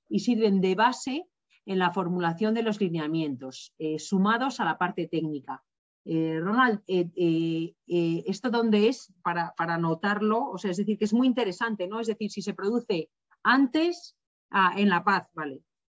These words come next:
Perfecto, o sea, es de forma paralela, entonces se suma el proceso participativo, ah, eh, eh, eh, o sea, los resultados, podríamos decir, del proceso participativo sirven de base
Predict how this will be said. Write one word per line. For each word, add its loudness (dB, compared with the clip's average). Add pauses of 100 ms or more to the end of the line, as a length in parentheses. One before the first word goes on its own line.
(540)
Perfecto, -4
o -2
sea, 0
es -2
de 6
forma 4
paralela, 0 (140)
entonces -4
se -2
suma 2
el -2
proceso -6
participativo, -2 (600)
ah, 0
eh, 2
eh, 2
eh, 2
o -2
sea, -6
los 2
resultados, 2
podríamos -4
decir, -2
del -2
proceso -6
participativo -2
sirven -2
de -2
base -2